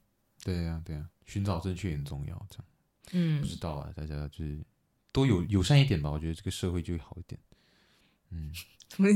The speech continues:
Speaker 2: 讲得这么受伤？
Speaker 1: <laughs> 讲得这么受伤，没有啦，就是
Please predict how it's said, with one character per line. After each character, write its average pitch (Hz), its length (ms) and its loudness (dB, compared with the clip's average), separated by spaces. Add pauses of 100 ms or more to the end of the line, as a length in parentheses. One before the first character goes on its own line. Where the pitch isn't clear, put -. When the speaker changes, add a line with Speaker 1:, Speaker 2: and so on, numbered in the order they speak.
(440)
Speaker 2:
讲 226 100 8
得 208 80 8
这 208 80 10
么 262 80 10
受 285 240 10
伤？ 277 360 10
Speaker 1:
<laughs> 262 40 4
讲 262 60 6
得 - 0 -
这 294 80 4
么 - 100 2
受 - 100 0 (140)
伤， - 300 6
没 147 80 8
有 135 280 12
啦， 98 220 8
就 - 80 6
是 - 140 8